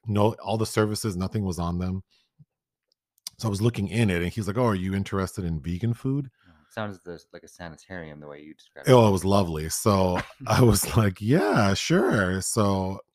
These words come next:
Speaker 1: I sit down and I ordered, like, this bowl that was just, like, spinach and garbanzo beans and pecans and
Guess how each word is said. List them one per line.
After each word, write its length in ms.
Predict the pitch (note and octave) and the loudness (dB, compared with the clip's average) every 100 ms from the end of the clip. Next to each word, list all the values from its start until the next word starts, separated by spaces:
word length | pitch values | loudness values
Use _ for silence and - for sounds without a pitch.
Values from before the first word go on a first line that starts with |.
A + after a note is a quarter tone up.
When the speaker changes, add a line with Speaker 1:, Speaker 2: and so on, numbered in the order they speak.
| _ | _
Speaker 1:
I 120 | A#2+ G#2 | -8 -6
sit 260 | - A#2+ | -4 -4
down 460 | F#2 F#2+ A2+ F2+ F2 | -2 -2 -2 -4 -6
and 200 | F#2+ F#2 | -6 -6
I 120 | F#2 | -6
ordered, 340 | F#2+ G2 C3 A#2+ | -6 -6 -6 -6
like, 180 | E2+ - | -8 -8
this 220 | F2 - | -14 -14
bowl 680 | D#2+ D2 D#2+ F2 C#2 C#2+ D2 - | -20 -10 -6 -6 -8 -14 -20 -14
that 120 | F2 | -12
was 120 | E2 | -12
just, 200 | - F2 | -16 -16
like, 140 | D#2 - | -14 -16
spinach 440 | - F2 E2+ - | -12 -10 -10 -10
and 120 | D#2 | -14
garbanzo 560 | C#2+ C#2 D2 D#2+ D#2+ D#2 | -14 -12 -8 -8 -8 -10
beans 500 | D2+ D#2 D2+ D2+ - | -8 -8 -8 -10 -12
and 240 | C2+ B1+ - | -20 -20 -18
pecans 800 | D#2 - F2 E2 D#2 D#2 D#2+ C#2 | -18 -12 -8 -6 -6 -8 -10 -10
and 260 | C2+ C2+ | -12 -12